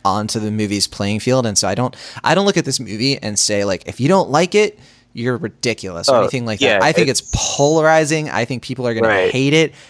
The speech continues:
Speaker 1: and that just makes me love it all the more.
Speaker 2: Sure. I mean, generally, I do agree with you, and I, I will say, yeah, it's, it's not for everyone. I, I don't think this is the type of movie that's going to appeal to everyone. I'd say, like we said before, watch the trailer if you think, "Uh, that's not my thing."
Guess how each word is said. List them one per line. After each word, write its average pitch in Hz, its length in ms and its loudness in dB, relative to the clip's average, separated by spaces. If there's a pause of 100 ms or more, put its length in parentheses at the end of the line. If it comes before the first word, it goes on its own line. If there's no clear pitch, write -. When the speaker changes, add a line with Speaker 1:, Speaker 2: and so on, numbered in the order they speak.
(180)
Speaker 1:
and 101 220 -6
that 104 160 -4
just - 180 -6
makes 101 240 -6
me 107 80 -4
love 101 140 -4
it 113 80 0
all 113 80 -2
the 127 40 -4
more. 143 200 -6 (880)
Speaker 2:
Sure. 120 220 4
I 143 100 6
mean, 180 320 2
generally, 240 340 4
I 127 80 4
do 131 240 2
agree 127 260 0
with 117 160 -2
you, 104 140 -4
and 107 100 0
I, 117 40 2
I 135 180 4
will 139 100 4
say, 123 160 -2
yeah, 104 140 2
it's, - 240 -6
it's 135 160 -4
not 160 240 2
for 127 80 4
everyone. 104 480 -2
I, 101 200 2
I 117 120 2
don't 127 160 2
think 127 120 -4
this 110 120 -14
is 110 60 -14
the 107 60 -12
type 110 140 -2
of 98 60 -4
movie 101 180 -6
that's 95 140 -6
going 98 260 -6
to 95 120 -6
appeal 98 280 0
to 98 60 4
everyone. 95 480 0
I'd 92 160 -2
say, 92 420 2
like 110 140 2
we 110 80 0
said 110 160 0
before, 87 260 -2
watch 123 220 2
the - 80 -6
trailer 113 320 2
if 107 160 -4
you 104 80 -6
think, 101 260 -4
"Uh, 120 160 2
that's 110 160 0
not 104 140 0
my 90 100 0
thing." 90 460 -6